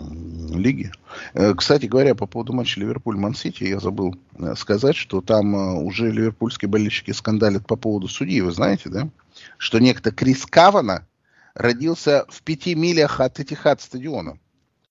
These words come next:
На этом основании он не может судить матч Ливерпуль-Манчестер-Сити.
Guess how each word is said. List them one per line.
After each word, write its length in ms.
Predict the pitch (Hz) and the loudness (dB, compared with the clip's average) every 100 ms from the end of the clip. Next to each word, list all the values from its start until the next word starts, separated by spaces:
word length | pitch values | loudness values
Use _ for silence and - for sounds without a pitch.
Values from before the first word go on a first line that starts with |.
| _ | _
На 160 | 101 127 | -2 0
этом 200 | 135 131 | 0 -4
основании 420 | 127 147 165 165 | -4 -2 0 0
он 120 | 135 | 0
не 60 | 143 | 0
может 300 | 143 107 87 | 0 -4 -10
судить 340 | - 92 92 | -14 -12 -10
матч 280 | 92 82 - | -10 -10 -10
Ливерпуль-Манчестер-Сити. 1200 | 85 85 - 78 78 - - - 78 - - - | -10 -10 -10 -10 -10 -10 -14 -16 -18 -18 -20 -20